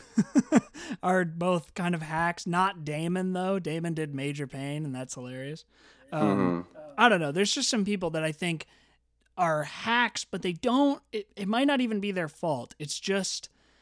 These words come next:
Speaker 1: you gotta find another way out of here.
Speaker 2: Yeah,
Speaker 1: Or,
Speaker 2: they're
Speaker 1: or
Speaker 2: just,
Speaker 1: maybe
Speaker 2: they're
Speaker 1: it's
Speaker 2: just hitting the
Speaker 1: easy,
Speaker 2: same
Speaker 1: you
Speaker 2: joke.
Speaker 1: know?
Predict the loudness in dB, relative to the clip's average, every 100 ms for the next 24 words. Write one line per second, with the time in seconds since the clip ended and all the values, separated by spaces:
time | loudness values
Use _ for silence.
0 | _ _ _ -2 0 2 2 2 -2 -4
1 | -4 -4 -6 -6 -8 -8 -8 -8 -8 0
2 | 4 6 6 8 6 8 8 6 6 4
3 | 6 6 6 6 6 6 4 4 2